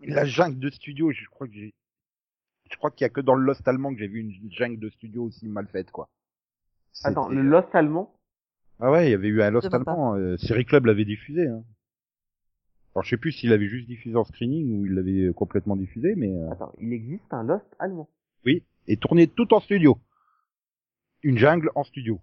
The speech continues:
Speaker 1: C'est, ouf.
Speaker 2: Ok,
Speaker 1: Non,
Speaker 2: ok.
Speaker 1: mais il y a plein de petites vannes et tout. C'est, c'est, non, franchement, j'ai été surpris.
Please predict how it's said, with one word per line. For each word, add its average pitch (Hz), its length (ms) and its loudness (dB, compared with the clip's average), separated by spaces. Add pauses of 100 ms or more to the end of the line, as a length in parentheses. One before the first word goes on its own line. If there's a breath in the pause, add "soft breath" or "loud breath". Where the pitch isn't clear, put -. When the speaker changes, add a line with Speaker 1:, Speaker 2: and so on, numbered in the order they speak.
(100)
Speaker 1:
C'est, 78 520 -14 (220)
ouf. 143 360 -2 (1400 loud breath)
Speaker 2:
Ok, 254 300 -12
Speaker 1:
Non, 240 240 8
Speaker 2:
ok. 247 60 6
Speaker 1:
mais 208 80 6
il - 20 10
y 156 40 10
a 147 80 8
plein 175 180 -2
de 170 60 -10
petites 147 340 -16
vannes 165 240 -6
et 139 100 -6
tout. 165 440 -16
C'est, 95 240 -6
c'est, 87 360 -6
non, 233 280 -2
franchement, 208 320 -4
j'ai 185 120 -6
été - 160 -6
surpris. 139 480 -6